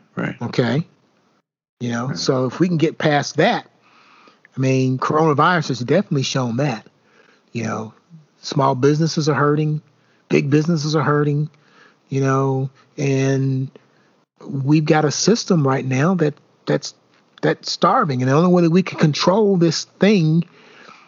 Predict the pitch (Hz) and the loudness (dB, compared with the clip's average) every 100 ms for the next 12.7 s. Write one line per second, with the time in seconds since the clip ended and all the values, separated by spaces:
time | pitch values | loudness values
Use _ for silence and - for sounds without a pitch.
0 | _ _ - 147 139 - 160 151 143 135 | _ _ -4 -2 -2 0 2 2 2 -2
1 | - _ _ _ - - - 160 143 - | -8 _ _ _ -10 -4 0 2 0 -6
2 | - - _ _ _ _ - 135 147 139 | -14 -20 _ _ _ _ -6 0 2 2
3 | 131 - 170 180 - - 147 156 147 143 | 0 0 0 0 -6 -4 -2 0 0 -2
4 | - 131 - 147 135 127 117 170 202 - | -4 -10 -2 -2 -2 -4 -2 0 0 -4
5 | 135 117 123 143 220 180 - 147 151 139 | -6 -8 -4 -2 0 -2 -2 0 0 0
6 | 156 202 131 127 - 117 110 107 - 117 | 0 0 0 -2 -4 -6 -10 -12 -6 -2
7 | 156 180 - 160 214 156 117 - _ _ | -2 -2 -4 -2 -2 -2 -4 -6 _ _
8 | - - - - - 101 - 139 143 147 | -20 -20 -18 -8 -6 -4 -2 0 2 2
9 | 175 165 147 135 185 196 131 - - 151 | 2 2 2 2 2 2 -2 -4 -2 0
10 | 151 113 - 120 147 202 - 143 127 123 | 0 -4 -8 -2 2 2 2 0 0 -2
11 | 123 143 180 151 147 - 127 135 104 _ | 0 0 2 0 0 -2 -2 -4 -6 _
12 | _ _ _ - 76 - | _ _ _ -2 0 -2